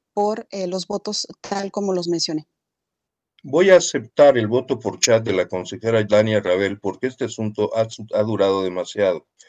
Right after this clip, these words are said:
Speaker 2: Sin embargo, debo recordar que en otros espacios y en este mismo comité se anunció hace semanas que la votación tenía que ser necesariamente presencial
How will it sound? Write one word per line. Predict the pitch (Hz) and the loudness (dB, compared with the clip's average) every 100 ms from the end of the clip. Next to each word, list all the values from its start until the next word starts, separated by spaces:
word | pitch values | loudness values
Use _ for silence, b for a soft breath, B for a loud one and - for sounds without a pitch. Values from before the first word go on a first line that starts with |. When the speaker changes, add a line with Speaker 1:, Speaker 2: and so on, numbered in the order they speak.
| b b b b _ | b b b b _
Speaker 2:
Sin | - 117 | -4 -2
embargo, | 127 156 170 160 | 4 4 6 4
debo | 160 160 | 2 2
recordar | 139 123 117 101 104 101 - | 0 0 -2 4 4 2 -2
que | |
en | 95 | -2
otros | 110 127 143 127 | 0 -2 -4 -8
espacios | 110 - 92 - 85 - | -6 0 0 0 -10 -10
y | 90 | -6
en | 107 | -6
este | 123 123 | -4 -4
mismo | 120 120 110 | -2 -4 -4
comité | 107 98 87 - 82 - _ _ _ _ _ _ | -4 -6 -8 -8 -10 -12 _ _ _ _ _ _
se | - 113 | 0 2
anunció | 104 104 101 - 123 135 - | 4 2 0 2 4 4 2
hace | 104 104 120 | -2 -2 -6
semanas | 113 123 113 110 101 90 104 - - _ _ _ _ _ | -6 -2 2 2 0 -4 -8 -16 -20 _ _ _ _ _
que | 107 107 120 | 2 2 2
la | 113 101 | 2 0
votación | 95 - 92 - 107 117 | 0 -4 -6 -2 -2 -2
tenía | 117 98 107 107 | -4 -2 -2 -2
que | 110 | -6
ser | - 104 | -2 -2
necesariamente | 113 101 101 - 110 110 98 92 95 - | -2 -6 -8 0 2 2 0 -4 -8 -10
presencial | - 90 - 87 82 101 95 | -8 -10 -8 -10 -2 2 2